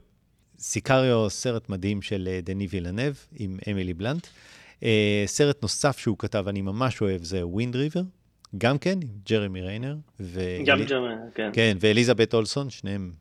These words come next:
Speaker 1: נוקמים. עוד תס-,
Speaker 2: <laughs>
Speaker 1: עוד תסריטים שהוא כתב, זה סיקריו שתיים, אה, ילוסטון, שהזכרנו את זה כאחת הסדרות שאנשים רואים בשביל לעבור, אה, עם, זה עם קווין קוסטנר. אה, לא, לא ראיתי את הסדרה, התחלתי, אבל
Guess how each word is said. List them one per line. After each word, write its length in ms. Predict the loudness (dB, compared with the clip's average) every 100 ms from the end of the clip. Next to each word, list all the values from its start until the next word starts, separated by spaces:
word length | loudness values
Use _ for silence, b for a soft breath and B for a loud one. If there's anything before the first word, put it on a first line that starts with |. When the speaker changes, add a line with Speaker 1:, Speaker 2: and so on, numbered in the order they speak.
| -10
Speaker 1:
נוקמים. 380 | -10 -6 -6 -6 -12 B B B B -12 -2
עוד 140 | 4 6
תס-, 240 | 6 2 -2 0
Speaker 2:
<laughs> 80 |
Speaker 1:
עוד 120 | 2 4
תסריטים 480 | 2 0 0 -2
שהוא 180 | -4 -6
כתב, 280 | -6 -4 -4
זה 240 | -2 -4 -4 -6
סיקריו 540 | -8 -2 0 2 0
שתיים, 500 | -2 -2 -2 -2 -4 -10 b b b b -8
אה, 60 | -2
ילוסטון, 720 | 0 4 6 8 6 2 -4
שהזכרנו 580 | -2 -4 2 2 2 0
את 80 | -2
זה 260 | -4 -6 -10
כאחת 340 | -12 -8 -8
הסדרות 400 | -6 -6 -4 -4
שאנשים 580 | -4 -8 -6 -4 -4 -6 -12 b b b
רואים 300 | 2 4 2
בשביל 260 | 0 0 4
לעבור, 500 | 4 6 4 4 0
אה, 300 | -4 -6 -10 b b b b -6
עם, 160 | -6 -6
זה 120 | -2 -2
עם 80 |
קווין 300 | 2 2 2
קוסטנר. 540 | 0 -2 -2 -4 -6 -8 -14 -10
אה, 320 | -6 -6 -8 -10 2
לא, 300 | 4 6 6
לא 160 | 6 6
ראיתי 200 | 4 -2
את 100 | -10
הסדרה, 300 | -12 -10 -10
התחלתי, 420 | -2 0 0 -4
אבל 180 | -6